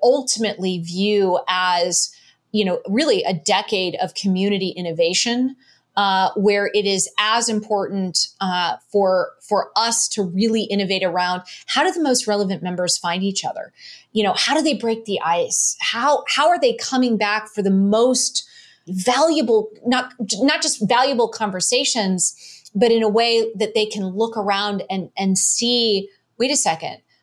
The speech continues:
I'm surrounded by people," similar to just this conversation, you know, with both of you, where it's like, "I'm surrounded by people who care about the same things that I do, and we just met." Imagine we can do that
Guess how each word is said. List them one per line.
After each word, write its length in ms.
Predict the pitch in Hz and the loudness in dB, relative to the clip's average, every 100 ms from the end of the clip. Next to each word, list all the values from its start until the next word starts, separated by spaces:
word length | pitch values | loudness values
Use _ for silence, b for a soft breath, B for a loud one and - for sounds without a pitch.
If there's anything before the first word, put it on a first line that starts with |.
| _ | _
I'm 100 | 233 | -4
surrounded 560 | 262 - 220 196 220 220 | -2 0 0 0 0 0
by 140 | 196 | 0
people," 420 | 180 - 196 185 170 | -2 -6 -4 -2 0
similar 380 | 311 440 359 | 2 2 2
to 120 | 185 170 | 2 -2
just 300 | 202 185 - | -2 -2 0
this 160 | 208 | -2
conversation, 880 | - 202 196 190 180 - 185 185 - _ | 0 -2 -2 -2 -2 -4 -4 -6 -8 _
you 240 | - 196 | -6 -2
know, 240 | 175 170 - | 0 -2 -6
with 420 | 190 185 190 196 | -12 -2 -2 0
both 220 | 190 180 | -2 0
of 140 | 180 | -4
you, 500 | 180 262 339 226 180 180 B B B _ | 0 2 4 2 0 -6 B B B _
where 300 | 196 220 220 | 0 2 2
it's 220 | 220 - | 0 0
like, 300 | 214 202 - - | 0 0 -4 -4
"I'm 100 | 302 | -2
surrounded 380 | - 311 285 240 | -2 0 0 0
by 100 | 220 | -2
people 280 | - 226 | -4 -8
who 80 | 214 - | -8 -8
care 240 | - 277 | -2 0
about 180 | 320 240 | 0 0
the 60 | |
same 260 | 190 220 208 | -2 0 -2
things 240 | 202 190 | -2 -4
that 140 | 175 - | -2 -2
I 160 | 202 | 0
do, 160 | 294 220 | 2 2
and 180 | 180 220 | 2 4
we 160 | 311 320 | 2 0
just 420 | - 240 220 - | -2 0 -2 -2
met." 460 | 190 285 - - - B B B B | -2 -2 -6 -14 -20 B B B B
Imagine 640 | 247 247 277 330 277 269 | 2 4 2 2 0 0
we 160 | 247 269 | 0 0
can 240 | 254 262 | -2 -2
do 260 | 214 226 247 | 0 2 2
that 640 | 208 202 226 190 - - | 2 2 0 -2 -4 -6